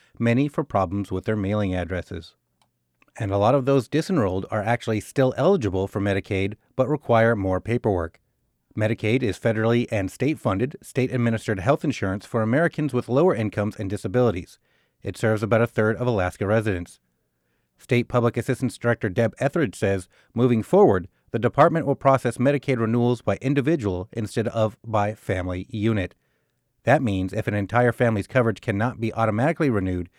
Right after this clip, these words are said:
it could be renewed for some family members," and Etheridge says Medicaid disenrollments are paused again temporarily so the department can go back through paperwork for families who've already been disenrolled.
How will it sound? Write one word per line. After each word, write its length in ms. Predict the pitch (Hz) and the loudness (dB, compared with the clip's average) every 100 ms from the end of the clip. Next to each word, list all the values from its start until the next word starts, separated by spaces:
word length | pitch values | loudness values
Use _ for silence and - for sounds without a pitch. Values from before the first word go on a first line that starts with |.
| _ _ 110 | _ _ -6
it 80 | |
could 140 | 113 156 | 0 2
be 100 | 185 | 4
renewed 380 | 165 117 117 - | 4 4 2 0
for 120 | 104 | -4
some 280 | - 135 175 | 0 -2 2
family 320 | 113 95 90 | 0 2 -2
members," 420 | 87 87 90 - _ _ _ | -4 -4 -6 -10 _ _ _
and 280 | - 117 131 | -2 0 0
Etheridge 400 | 117 139 135 131 | 0 0 0 -2
says 300 | - 104 98 _ _ | 0 0 -2 _ _
Medicaid 440 | 104 127 - 139 113 | -2 -2 0 0 0
disenrollments 600 | 135 107 120 160 101 95 | -2 0 2 4 2 -2
are 140 | - 117 | -4 -4
paused 340 | 110 104 98 | -2 -2 -2
again 480 | 107 98 160 101 104 _ _ - | -6 -2 0 2 -2 _ _ -4
temporarily 800 | 135 147 143 202 135 92 87 - _ _ | -2 2 4 6 6 4 0 -8 _ _
so 160 | - 120 | -4 0
the 80 | |
department 460 | 110 - 139 139 143 | 0 2 4 4 0
can 160 | 117 110 | 0 2
go 180 | 117 | 2
back 240 | 123 139 - | 4 2 2
through 200 | 107 101 | -2 -2
paperwork 540 | 147 170 98 95 - - | 0 0 0 0 -2 -6
for 100 | 139 | -4
families 480 | 101 95 95 98 - _ - | -2 -2 -2 -4 -8 _ -6
who've 160 | 117 - | -4 -2
already 360 | 104 98 95 107 | 0 0 0 -2
been 360 | 92 90 92 | -2 -4 -4
disenrolled. 800 | 92 87 92 90 101 113 90 | -8 -8 -8 -4 0 0 0